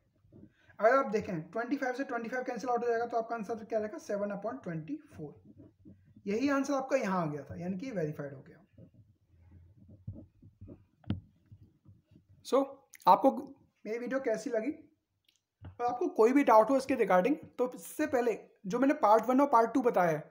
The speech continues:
पहले आप उसकी video देख लीजिएगा, मैं उसकी link आपको description में डाल दूंगा।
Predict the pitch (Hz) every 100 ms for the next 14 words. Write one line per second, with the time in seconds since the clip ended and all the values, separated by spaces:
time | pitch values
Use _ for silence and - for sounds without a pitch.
0 | _ 240 269 302 - 277 - 277 277 262
1 | 226 202 185 202 269 269 320 - - 190
2 | 285 262 247 220 294 226 - 233 190 -
3 | 226 175 139 139 -